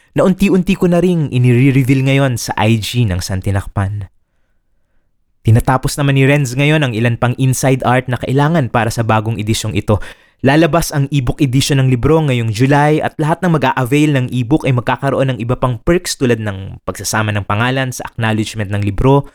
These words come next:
sa ilalabas na print version nito sa twenty twenty-one, at may pagkakataon ding magtanong sa akin tungkol sa libro. Pipili ako ng at least nine na tanong na sasagutin ko at magiging bahagi rin ng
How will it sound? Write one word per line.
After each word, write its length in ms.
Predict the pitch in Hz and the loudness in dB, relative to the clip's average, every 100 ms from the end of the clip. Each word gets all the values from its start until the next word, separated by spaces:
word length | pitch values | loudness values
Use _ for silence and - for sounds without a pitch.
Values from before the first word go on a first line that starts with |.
| _ _ _ - | _ _ _ -2
sa 80 | - | 2
ilalabas 480 | 123 120 120 - | 4 2 -2 -4
na 80 | 113 | -8
print 320 | - 123 - | -6 -6 -2
version 320 | 113 127 - 123 | 2 2 2 -2
nito 240 | 120 143 147 | 0 0 0
sa 80 | 131 | 0
twenty 320 | 117 113 110 | -2 -2 -4
twenty-one, 640 | - 113 110 135 123 123 - _ _ _ - | -2 0 2 2 2 0 -8 _ _ _ -6
at 160 | 170 | -2
may 80 | 214 | 0
pagkakataon 560 | 220 - 190 180 170 160 | -2 -2 0 0 0 0
ding 160 | 165 | 2
magtanong 400 | 143 - 147 143 | 0 0 0 0
sa 240 | - - 120 | 0 0 0
akin 160 | 139 | -2
tungkol 240 | 117 107 110 | -6 -10 -10
sa 160 | - | -8
libro. 360 | 95 90 104 98 _ _ _ _ _ _ _ _ _ _ _ - | -8 -8 -8 -10 _ _ _ _ _ _ _ _ _ _ _ -2
Pipili 400 | 113 135 127 139 | 2 4 4 2
ako 240 | - 156 | 4 2
ng 400 | 131 110 101 92 | 2 -2 -6 -8
at 160 | - 107 | -8 -4
least 320 | 104 - - | -4 -4 0
nine 560 | 110 113 113 131 139 | 2 2 2 0 0
na 120 | 117 101 101 95 85 - _ 98 | 0 -2 -2 -6 -8 -12 _ 0
tanong 400 | 101 127 156 139 | 4 4 4 2
na 80 | |
sasagutin 520 | 120 110 104 107 110 117 | 0 0 0 0 0 2
ko 200 | 143 139 | 2 2
at 80 | |
magiging 640 | 120 120 107 120 117 113 107 | 0 0 2 2 2 0 0
bahagi 480 | 104 113 123 135 151 | 0 2 2 2 2
rin 240 | 156 143 | 2 2
ng 240 | 120 110 | 0 -2